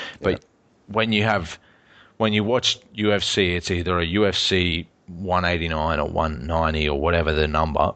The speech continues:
Speaker 1: or a U F C Fight Night.
Speaker 2: Mm.
Speaker 1: Those usually happen once a week. So what they've done in U F C two is when you're connected to the internet, you go into the game, you select live events, and it brings up whatever the upcoming real-life U F C event is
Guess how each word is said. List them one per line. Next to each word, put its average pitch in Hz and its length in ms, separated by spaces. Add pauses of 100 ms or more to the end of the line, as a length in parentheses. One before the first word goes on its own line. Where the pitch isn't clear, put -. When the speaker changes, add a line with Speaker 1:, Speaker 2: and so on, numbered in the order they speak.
Speaker 1:
or 85 220
a 78 60
U 85 180
F 85 120
C 80 180
Fight 80 360
Night. 60 240 (760)
Speaker 2:
Mm. 92 220
Speaker 1:
Those 101 240
usually 101 340
happen 90 340
once 85 240
a 85 40
week. 107 360 (560)
So 104 240
what 107 180
they've 98 320
done 113 300
in 95 180
U 107 200
F 98 100
C 87 240
two 104 500 (680)
is 107 540 (220)
when 123 180
you're 139 120
connected 113 440
to - 120
the 92 120
internet, 98 480
you 95 120
go 117 180
into 98 160
the 87 140
game, 104 360
you 85 80
select 101 380
live 92 300
events, 90 560
and 101 120
it 85 140
brings 113 320
up 95 240
whatever 98 240
the 92 140
upcoming 90 640
real-life 90 640
U 85 140
F 85 120
C 82 240
event 85 340
is - 320